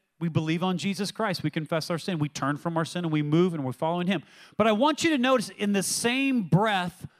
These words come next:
what Peter says. Now listen to this. He goes on to say, "Then you will receive the gift of the Holy Spirit. And this promise is to you, your children, and to those far away,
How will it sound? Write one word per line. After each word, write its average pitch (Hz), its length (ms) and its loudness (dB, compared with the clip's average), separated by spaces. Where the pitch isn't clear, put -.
what 220 180 2
Peter 214 280 0
says. 147 460 -2
Now 143 80 -2
listen 226 300 0
to 180 60 0
this. 160 260 -2
He 185 120 -2
goes 202 320 2
on 226 320 0
to 190 100 0
say, 165 360 0
"Then 247 420 2
you 269 280 4
will 240 240 4
receive 226 760 0
the 165 120 2
gift 196 360 2
of 208 100 0
the 185 100 4
Holy 175 220 2
Spirit. - 520 -2
And 160 260 -2
this 262 260 4
promise 254 680 0
is 175 240 -2
to - 220 -4
you, 190 920 2
your 170 200 2
children, 247 800 0
and 190 200 0
to 196 160 2
those 226 800 2
far 226 640 2
away, 208 460 2